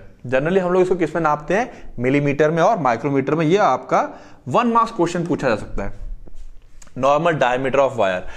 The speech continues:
अब हमने ये जो यहाँ पर डायमीटर्स इस्तेमाल किए ना, मतलब ये जो वायर इस्तेमाल कर रखी है कि ये वायर है, ये वायर है, इसको अगर मैं ऐसे देखूं तो देखो, सपोज ये वायर है, तो इसका ये डायमीटर कितना वायर का है ना, ये जो मैंने यही वायर थोड़ा बड़ा दिखा दिया है,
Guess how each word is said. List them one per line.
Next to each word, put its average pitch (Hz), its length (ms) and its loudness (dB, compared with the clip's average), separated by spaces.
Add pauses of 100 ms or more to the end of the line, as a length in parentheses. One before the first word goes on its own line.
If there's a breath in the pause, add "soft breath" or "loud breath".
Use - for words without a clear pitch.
(280 loud breath)
अब 196 80 4
हमने 190 260 2
ये 214 100 2
जो 220 100 2
यहाँ 196 160 4
पर 226 520 -4
डायमीटर्स 160 600 0
इस्तेमाल 185 380 0
किए 160 280 2
ना, 240 320 -2 (1120 soft breath)
मतलब 160 120 2
ये 180 100 6
जो 180 100 2
वायर 127 300 2
इस्तेमाल 147 340 0
कर 123 140 -2
रखी 113 220 -2
है 113 60 2
कि 117 100 -2
ये 117 100 2
वायर 110 340 2
है, 107 160 0
ये 104 180 -2
वायर 107 360 0
है, 104 160 -4 (280 loud breath)
इसको - 220 0
अगर 202 100 4
मैं 190 120 2
ऐसे 175 140 0
देखूं 180 420 2 (400 loud breath)
तो 156 80 0
देखो, 143 300 2 (1300 soft breath)
सपोज 165 240 2
ये 196 80 4
वायर 117 340 2
है, 98 100 -4 (380 loud breath)
तो 208 60 2
इसका 233 160 0
ये 262 80 2
डायमीटर 185 460 2
कितना 165 280 0
वायर 101 280 0
का - 100 -6
है 180 100 0
ना, 165 280 -2
ये 131 100 2
जो 143 100 0
मैंने 147 160 2
यही 139 220 4
वायर 139 300 2
थोड़ा 143 120 2
बड़ा 131 200 2
दिखा 123 240 -2
दिया 117 200 -2
है, - 80 -10